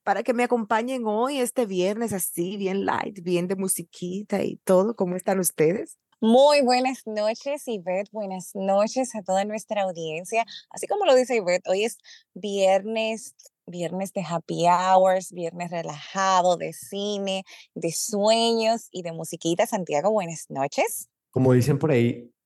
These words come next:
Speaker 3: llegó el viernes con su alegría y eso se nota aquí en Sumas. Ustedes ya
Speaker 2: <laughs>
Speaker 3: escuchan el tono de Ivette, de Rosy y el mío también, ¿por qué no?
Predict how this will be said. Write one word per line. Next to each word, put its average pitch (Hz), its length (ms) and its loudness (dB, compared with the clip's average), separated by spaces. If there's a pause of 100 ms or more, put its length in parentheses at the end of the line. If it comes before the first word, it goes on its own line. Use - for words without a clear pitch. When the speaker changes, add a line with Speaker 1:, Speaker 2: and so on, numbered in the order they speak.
Speaker 3:
llegó 117 340 4
el 120 100 4
viernes 135 340 0
con 170 120 -4
su 160 140 -4
alegría 113 460 -2
y 101 160 -6
eso 104 180 -10
se 185 140 -8
nota 127 340 -6
aquí 156 300 -6
en 160 100 -6
Sumas. 139 540 -6 (220)
Ustedes 127 340 0
ya 143 100 4
Speaker 2:
<laughs> - 0 -
Speaker 3:
escuchan 143 540 -2
el 98 200 -6
tono 113 400 -2
de 123 140 -2
Ivette, 101 540 -6
de 95 160 -8
Rosy 95 600 -4 (320)
y 104 120 0
el 104 80 4
mío 170 180 6
también, 95 380 -4
¿por 92 160 -8
qué 101 160 -4
no? 98 200 -4